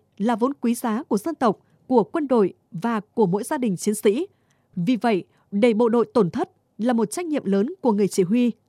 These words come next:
Trong chiến đấu, đồng chí thường xuống đơn vị cơ sở, ra tận chiến hào để chỉ đạo và cùng cán bộ chiến sĩ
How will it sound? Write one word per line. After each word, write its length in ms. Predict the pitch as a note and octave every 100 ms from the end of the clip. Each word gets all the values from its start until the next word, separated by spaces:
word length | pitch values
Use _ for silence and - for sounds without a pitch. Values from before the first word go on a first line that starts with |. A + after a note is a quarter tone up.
| _ _ _ _
Trong 200 | - B3
chiến 200 | - A#3
đấu, 240 | G#3+ G3+ E4+ _ -
đồng 240 | A3 C4
chí 280 | G#3+ A3+ C#4+ -
thường 140 | C4+
xuống 200 | - B3
đơn 160 | D#4 D#4
vị 140 | B3+
cơ 160 | - C#4+
sở, 260 | - G#3+ D#3+ _ _ F3
ra 280 | E3+ A#3
tận 200 | A#3 A#3
chiến 200 | F#3+ A3
hào 340 | C#4+ C#4 A3+ -
để 180 | A3 A3
chỉ 180 | - F#3+
đạo 260 | G#3+ F3+ _ _ -
và 300 | E3 B3 A#3
cùng 240 | - C4
cán 200 | A3+ A3+
bộ 180 | C#4+ A3
chiến 180 | - B3
sĩ 320 | - G#3 D4